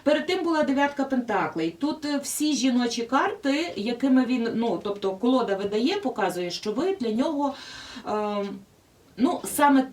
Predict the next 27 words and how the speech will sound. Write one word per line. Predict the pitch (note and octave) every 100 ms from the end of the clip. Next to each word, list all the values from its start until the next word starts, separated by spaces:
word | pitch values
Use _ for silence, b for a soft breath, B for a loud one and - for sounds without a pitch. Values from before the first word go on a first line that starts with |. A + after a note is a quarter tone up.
| -
саме | - - D#4 D#4+
та | C#4+ G#3 F3
називається, | D3+ D3 D#3 D3+ D3 D3 G#3 C4
бо | B3
саме | D#4 C#4 C4+
той, | - F#3 E3
знаєте, | D3+ G#3+ B3+ A3+
саме | C#4+ D#4+ E4+
той | D4+ D4+
смак. | - C4 A3 F3+ - -
От | G#3 - -
повністю | - G#4 G4+ G4 - D4+
в |
його | A3+ A#3 B3+
смакові | B3 A3 G#3+ A#3+ D4 F#4+
просто | B3+ A#3+ C4 -
попали. | - G3+ F3+ E3 E3 G3+
Ну, | A#3+
тут | C#4
інакше | C#4+ C#4 C4+ - A#3
не | A3
скажеш, | - D#3 C3+ C#3+ D#3 F3
розумієте? | G3 A#3+ F#4 - - B B B B A#3+
Дев'ятка | C4+ D#4+ F4+ C#4+
кубків — | C#4+ D#4+ - B3
це, | - B3+
е, | B3+ B3+ B3 - G3 G3+ G3+ G3 G3 F#3+ F#3